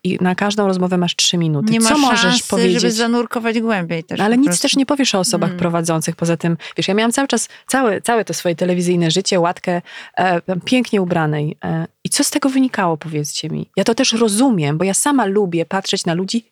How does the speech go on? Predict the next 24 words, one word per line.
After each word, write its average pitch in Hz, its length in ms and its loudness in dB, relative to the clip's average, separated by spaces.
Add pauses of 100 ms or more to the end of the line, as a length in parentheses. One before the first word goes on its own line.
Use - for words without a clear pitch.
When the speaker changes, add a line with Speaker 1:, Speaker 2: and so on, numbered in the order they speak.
(140)
Speaker 1:
ciekawie 240 560 0
ubranych. 147 680 -4 (600)
Bo 196 100 -2
oni 254 260 4
mi 247 120 2
dają 226 400 2 (560)
to 214 100 0
poczucie, 220 540 0
za, 202 140 0 (240)
którego 214 240 0
ja 208 60 0
tak - 160 -4
strasznie 214 360 0
w 196 40 -2
życiu 202 220 -2
potrzebuję, 185 680 0 (180)
zachwyt. - 800 -4 (720)
Ja 185 60 -2
uważam, 208 200 2
że - 40 -4
to 233 80 -2
jest - 100 -2
tak 220 120 -2
jak 220 100 -2